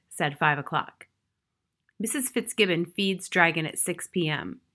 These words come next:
He spoke gently, but his voice had a chilling sound to Missus Frisby. They all looked at her.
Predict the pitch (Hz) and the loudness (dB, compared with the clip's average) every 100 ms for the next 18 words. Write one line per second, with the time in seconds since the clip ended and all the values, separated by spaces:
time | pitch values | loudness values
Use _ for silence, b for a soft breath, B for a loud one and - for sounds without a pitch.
0 | _ _ 208 - 254 254 214 - - - | _ _ -8 -2 -2 0 0 0 -6 -12
1 | - 165 156 156 190 190 202 160 151 - | -10 -4 -4 0 0 0 0 -2 -2 -2
2 | 196 175 170 170 156 151 - 156 - 143 | 0 2 0 0 0 -2 -4 -6 -6 -8
3 | - 143 139 - 156 - _ _ _ - | -4 -4 -4 -10 -12 -18 _ _ _ 0
4 | 160 156 147 135 135 139 127 - | 2 2 -2 -6 -8 -6 -6 -8